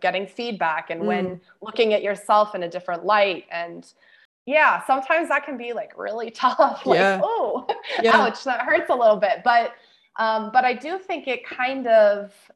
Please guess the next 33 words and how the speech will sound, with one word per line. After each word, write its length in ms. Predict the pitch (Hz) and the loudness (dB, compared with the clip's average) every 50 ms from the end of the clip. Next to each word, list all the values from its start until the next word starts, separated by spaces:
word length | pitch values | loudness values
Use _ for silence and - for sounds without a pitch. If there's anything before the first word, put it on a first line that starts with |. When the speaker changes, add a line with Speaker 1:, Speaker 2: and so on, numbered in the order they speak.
| _ _ | _ _
Speaker 1:
it 180 | - - - _ _ _ - - 208 | -16 -16 -16 _ _ _ -16 -16 -12
demands 640 | 170 220 220 214 208 196 190 214 233 240 240 220 226 | -6 -6 -4 -2 -2 0 2 2 2 2 2 0 -4
a 40 | 208 | -6
level 460 | 190 185 185 175 175 175 190 180 180 | -6 -4 -2 -4 -4 -2 -4 -4 -4
of 160 | 180 175 - - | -4 -8 -10 -8
personal 440 | - 185 180 180 - 196 175 170 | -8 -8 -8 -8 -10 -10 -10 -10
growth 420 | 170 - 180 185 180 175 175 - - 180 - | -10 -6 -4 -2 -2 -2 -4 -10 -16 -4 0
that 260 | 226 208 202 202 - | 0 0 0 -2 -6
is 460 | 233 233 240 233 220 185 - - _ _ _ _ _ _ _ _ - | -6 -6 -6 -6 -8 -12 -14 -18 _ _ _ _ _ _ _ _ 2
often 560 | 208 220 240 247 - - 208 175 160 165 165 | 4 4 4 2 -2 -4 -4 -4 -4 -6 -8
very 260 | 180 175 170 175 180 | -4 -4 -4 -4 -4
fulfilling. 720 | 170 - 175 170 _ - 165 170 170 165 165 160 143 131 151 | -8 -12 -16 -16 _ -12 -10 -8 -8 -8 -8 -10 -10 -10 -10
And, 220 | 156 160 160 151 | -10 -10 -8 -8
Speaker 2:
Mm. 320 | 175 190 190 185 180 175 170 _ _ _ _ _ _ - 185 185 190 | -8 -6 -6 -6 -8 -10 -12 _ _ _ _ _ _ -10 -8 -6 -6
Speaker 1:
and, 220 | 185 185 185 _ - | -8 -8 -14 _ -8
um, 480 | - 175 170 170 175 170 165 170 180 185 _ _ _ _ _ _ _ _ - - | -4 -4 -4 -2 -4 -6 -10 -12 -16 -18 _ _ _ _ _ _ _ _ -2 -2
it 80 | 247 | -2
has, 320 | 262 311 311 330 311 262 - - 294 - | 2 2 2 2 2 0 -12 -14 -10 -4
for 120 | 269 262 | -4 -2
me, 280 | 247 262 294 339 339 311 | -2 -2 -2 0 2 2
it 80 | 254 208 | 2 2
has 260 | 220 240 240 240 214 | 2 2 2 2 2
this 160 | 214 214 214 | 0 -4 -4
kind 260 | - - 254 240 247 247 | -2 -4 -2 -2 -2 -2
of, 140 | 233 196 202 | -4 -2 -2
like, 340 | - 131 - - - 151 _ _ _ _ _ | -2 -2 -4 -10 -18 -20 _ _ _ _ _
you 100 | 190 208 202 | -10 -6 -4
know, 100 | 180 175 | -4 -2
when, 240 | 175 190 190 180 - - - - - - - | -2 -4 -4 -4 -10 -12 -16 -16 -16 -14 -4
when 180 | 190 214 208 214 | -2 0 2 2
I'm 120 | 214 220 214 | 2 2 4
getting 300 | 233 247 240 233 226 208 | 4 4 4 4 2 2
that 180 | 208 196 190 | 2 2 2